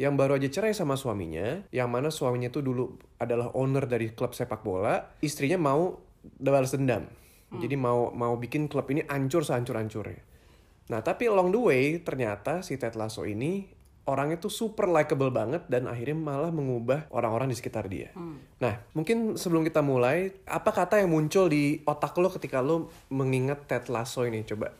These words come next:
Speaker 1: Mbak Indah.
Speaker 2: Oke, em, positivity.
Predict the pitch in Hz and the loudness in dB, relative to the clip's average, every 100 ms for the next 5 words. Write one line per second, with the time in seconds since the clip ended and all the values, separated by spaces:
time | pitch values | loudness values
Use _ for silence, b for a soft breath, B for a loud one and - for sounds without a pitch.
0 | - 110 107 104 107 - - - - - | -6 -2 0 0 -4 -8 -20 -18 -16 -6
1 | 170 143 143 - - 190 185 180 180 185 | -4 -4 -6 -12 -10 -6 -4 -4 -4 -6
2 | 180 - - - - - - - - - | -10 -14 -20 -20 -20 -20 -20 -20 -20 -20
3 | - - - - - - - - 214 220 | -20 -20 -20 -20 -20 -20 -16 0 4 4
4 | 233 226 233 208 | 6 6 6 2